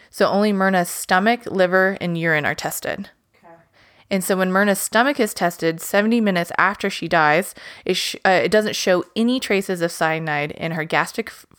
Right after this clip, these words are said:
Speaker 1: gastric fluid, bile, liver, or urine. So when tests are conducted,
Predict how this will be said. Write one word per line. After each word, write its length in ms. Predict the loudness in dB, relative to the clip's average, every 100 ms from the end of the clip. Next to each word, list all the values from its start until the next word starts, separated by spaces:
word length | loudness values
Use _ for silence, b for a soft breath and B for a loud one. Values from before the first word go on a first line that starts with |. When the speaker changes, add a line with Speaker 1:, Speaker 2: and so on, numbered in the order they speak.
| _
Speaker 1:
gastric 440 | 2 2 2 -6 -6
fluid, 440 | -2 2 2 2
bile, 400 | 2 4 4 2
liver, 300 | 0 0 0 -2
or 100 | -4
urine. 440 | -4 -4 -6 -14 _ _ _ _ b b b b -2
So 140 | 0
when 120 | 2
tests 280 | 0 -2 -2
are 40 | -4
conducted, 540 | 0 -2 0 -4